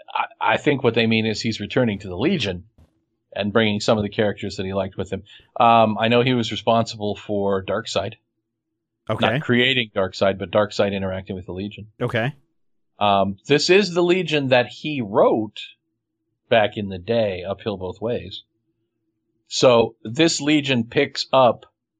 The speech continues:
Speaker 1: from the middle of his previous run of Legion. So I have hopes, but then I always have hopes. I like Levitz's writing. He did, the last thing I remember him was he did the arc that ended the original J S A book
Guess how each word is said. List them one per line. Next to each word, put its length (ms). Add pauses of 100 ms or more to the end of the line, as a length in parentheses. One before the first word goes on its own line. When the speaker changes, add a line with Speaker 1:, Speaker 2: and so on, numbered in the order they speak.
(340)
Speaker 1:
from 220
the 60
middle 460
of 260
his 260
previous 480
run 200
of 120
Legion. 380
So 400 (600)
I 140
have 220
hopes, 380
but 120
then 100
I 100
always 320
have 200
hopes. 420 (120)
I 100
like 280
Levitz's 480
writing. 400 (360)
He 160
did, 340
the 60
last 260
thing 140
I 40
remember 280
him 280
was 200
he 140
did 260
the 160
arc 280
that 200
ended 360
the 120
original 420
J 280
S 180
A 140
book 440